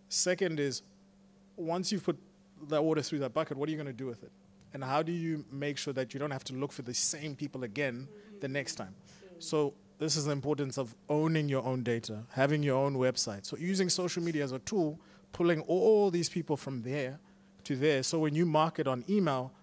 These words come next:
I don't have to pay for it. If I've got fifty thousand people who are subscribers to my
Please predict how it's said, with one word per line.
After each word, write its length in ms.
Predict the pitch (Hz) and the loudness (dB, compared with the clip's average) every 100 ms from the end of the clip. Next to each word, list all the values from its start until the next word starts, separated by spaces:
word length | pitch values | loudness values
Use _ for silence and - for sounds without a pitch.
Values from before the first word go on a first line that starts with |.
| - | -8
I 40 | 165 | -6
don't 60 | |
have 100 | 160 | -6
to 60 | - | -8
pay 160 | 165 160 | -8 -8
for 140 | 95 | -10
it. 80 | - - - - - | -14 -20 -20 -18 -12
If 80 | - | -2
I've 100 | 175 | 0
got 100 | 156 | 0
fifty 300 | - 202 190 | 0 0 2
thousand 300 | 175 160 151 | 4 2 2
people 280 | 147 147 135 | -2 0 2
who 80 | 139 | 2
are 60 | |
subscribers 540 | - 139 - 139 131 - | 0 -2 0 0 0 -4
to 120 | 139 | -6
my 320 | 135 127 123 | -4 -4 -4